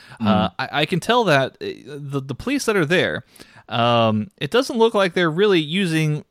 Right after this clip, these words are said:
Speaker 1: m-, much equipment, if, if, if any at all. I,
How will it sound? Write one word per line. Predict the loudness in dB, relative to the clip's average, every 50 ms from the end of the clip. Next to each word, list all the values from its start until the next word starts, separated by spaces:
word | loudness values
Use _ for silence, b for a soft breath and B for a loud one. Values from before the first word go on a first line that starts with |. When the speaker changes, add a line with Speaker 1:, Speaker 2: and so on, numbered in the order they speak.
| _ -20
Speaker 1:
m-, | -20 -20 -20 -18 -20 -20 -20 _
much | -12 -8 -6 -4 -2 -2 -2 -2 -2
equipment, | -6 -8 -4 -4 -2 -2 -2 -4 -4 -4
if, | -4 -4 -6 -6 -10 -18 -16
if, | -10 -10 -10 -8 -8
if | -12 -10 -8 -6
any | -4 -2 -2 0
at | 2
all. | 4 4 6 6 4 4
I, | 2 -2